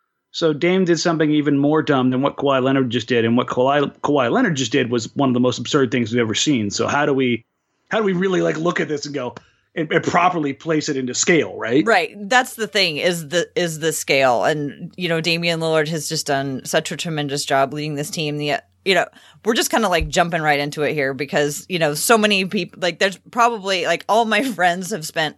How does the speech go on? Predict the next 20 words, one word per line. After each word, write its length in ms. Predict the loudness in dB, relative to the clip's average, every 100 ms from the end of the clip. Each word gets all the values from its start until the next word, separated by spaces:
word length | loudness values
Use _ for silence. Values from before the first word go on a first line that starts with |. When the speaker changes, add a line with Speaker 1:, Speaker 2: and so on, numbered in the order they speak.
| -2
Speaker 2:
all 200 | 0 2
day 380 | 2 2 0 -4 -20 -6
listening 400 | -4 -2 -2 -4
to 280 | 0 0 2
E 120 | 4
S 160 | 2 2
P 180 | -4 0
N 400 | 2 2 -2 -8 -16 -6 -2
and 280 | -2 -4
combing 340 | -2 -2 0 -2
Twitter 380 | 0 4 4 2
and 200 | 0 0
reading 200 | 0 2
all 200 | 2 2
of 80 | 2
the 80 | 0
reports 400 | 0 2 0 0
just 160 | -6 -2
because 260 | 2 2
it's, 320 | 0 -6 -12